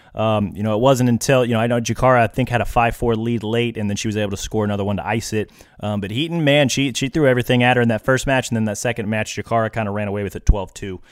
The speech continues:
Um, for the technical fall. So Jakara Winchester, past world champ, um, she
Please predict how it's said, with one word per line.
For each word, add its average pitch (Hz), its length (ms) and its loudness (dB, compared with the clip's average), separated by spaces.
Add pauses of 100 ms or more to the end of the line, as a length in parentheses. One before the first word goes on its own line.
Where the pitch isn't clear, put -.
(300)
Um, 95 320 -6
for 107 260 -6
the 98 80 -12
technical - 400 -12
fall. 101 240 -6
So - 120 -8
Jakara 127 340 2
Winchester, 135 640 0 (180)
past 123 300 0
world 110 200 0
champ, 160 340 -2 (260)
um, 107 200 -4
she 135 260 -6